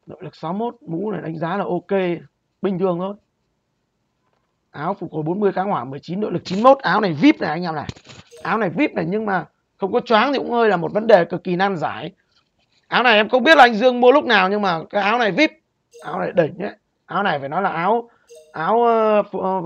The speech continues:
phục hồi bốn mươi, ờ, hệ thủy bây giờ đang ngon nhất bây giờ đấy.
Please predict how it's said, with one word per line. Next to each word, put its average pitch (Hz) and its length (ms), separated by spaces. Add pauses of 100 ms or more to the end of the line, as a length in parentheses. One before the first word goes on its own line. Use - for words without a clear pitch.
(280)
phục 170 120
hồi 170 100
bốn 220 180
mươi, 214 320
ờ, 190 180
hệ 185 180
thủy 147 220
bây 185 100
giờ 170 80
đang 175 160
ngon 185 160
nhất 269 140
bây 220 120
giờ 151 260
đấy. 156 120